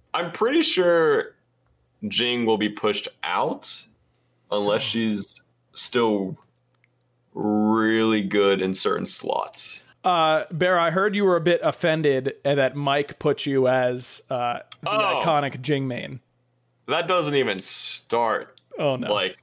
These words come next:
Speaker 2: We don't have time for this, Bear. Come on now.
Speaker 1: I need, like, a, a few therapy sessions.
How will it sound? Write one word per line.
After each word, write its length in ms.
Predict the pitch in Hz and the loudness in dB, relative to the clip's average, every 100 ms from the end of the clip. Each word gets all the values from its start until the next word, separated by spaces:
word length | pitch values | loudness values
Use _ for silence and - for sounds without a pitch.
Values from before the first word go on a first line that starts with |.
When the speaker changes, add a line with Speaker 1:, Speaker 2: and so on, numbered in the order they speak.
| _ | _
Speaker 2:
We 100 | 175 | 2
don't 160 | 202 185 | 2 2
have 120 | 160 | 0
time 200 | 151 113 - | -2 0 -2
for 80 | - | -2
this, 160 | - | -8
Bear. 300 | - - 135 - | -10 -10 -10 -10
Come 120 | - | -10
on 140 | 123 208 | -10 -10
now. 120 | 143 - _ _ _ _ _ _ - | -12 -14 _ _ _ _ _ _ -4
Speaker 1:
I 160 | 117 | -2
need, 160 | 143 135 | 0 0
like, 240 | 110 101 101 | 0 0 0
a, 140 | 95 - - _ _ | -4 -6 -20 _ _
a 120 | 76 107 | -4 -2
few 200 | 120 104 | -2 -2
therapy 500 | - 101 98 95 92 | 0 2 2 0 -2
sessions. 640 | 82 82 90 87 87 - | 0 0 -2 -6 -8 -14